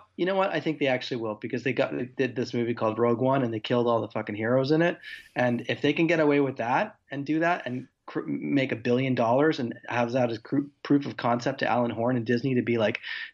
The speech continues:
"Do not ever doubt us again, because this movie made a billion dollars and we had n-, zero stars, zero characters that any of the audience knew before,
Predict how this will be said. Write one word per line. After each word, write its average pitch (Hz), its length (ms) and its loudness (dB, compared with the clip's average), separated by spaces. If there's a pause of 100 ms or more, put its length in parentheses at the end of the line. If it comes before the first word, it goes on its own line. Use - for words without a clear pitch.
(140)
"Do 131 140 4
not 151 200 6
ever 143 180 4
doubt 131 260 2
us 131 180 -6
again, 117 260 -4
because 107 200 -6
this 117 160 -6
movie 120 220 0
made 113 160 0
a 104 60 -2
billion 113 360 0
dollars 107 420 4
and 110 100 -2
we 107 80 0
had 98 180 -2
n-, 117 260 0
zero 131 640 4 (220)
stars, 135 640 2 (240)
zero 131 240 2
characters 135 420 -4
that 120 180 -6
any 123 220 0
of 120 60 2
the 120 80 2
audience 123 340 0
knew 123 100 0
before, 139 540 0